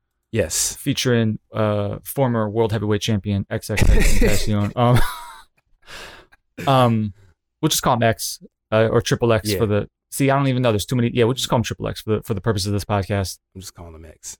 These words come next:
Speaker 2: Um, produced by Kanye and, uh, Triple X's, uh, longtime producer John Cunningham. Um, what'd you think of this song?
Speaker 1: Um, it's weird.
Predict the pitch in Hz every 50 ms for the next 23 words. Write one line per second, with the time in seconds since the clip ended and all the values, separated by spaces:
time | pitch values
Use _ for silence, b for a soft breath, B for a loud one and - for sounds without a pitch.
0 | _ _ - 123 123 123 117 113 107 - - _ - 127 151 151 - - 131 123
1 | - 147 131 131 131 127 127 123 120 120 120 - 113 110 107 104 95 - _ 107
2 | 107 107 104 - 110 95 107 110 104 - - 107 101 90 87 - - - 110 101
3 | 101 104 107 107 110 101 - 113 110 98 95 98 104 92 - 98 87 110 110 101
4 | 95 - - 120 117 113 104 110 110 110 107 104 104 - _ _ _ _ _ _
5 | _ _ _ 117 113 110 107 107 104 104 104 101 95 95 - _ _ _ _ _
6 | _ _ _ _ _ _ _ _ - - _ _ _ _ _ _ _ - 254 269
7 | - - 392 302 160 131 - - 120 104 92 85 - _ _ _ _ _ _ _
8 | _ _ 123 135 147 151 156 160 156 160 156 151 143 135 - - - - - -
9 | - - _ - - _ _ _ _ 135 127 - 113 98 107 131 151 165 143 113
10 | 95 87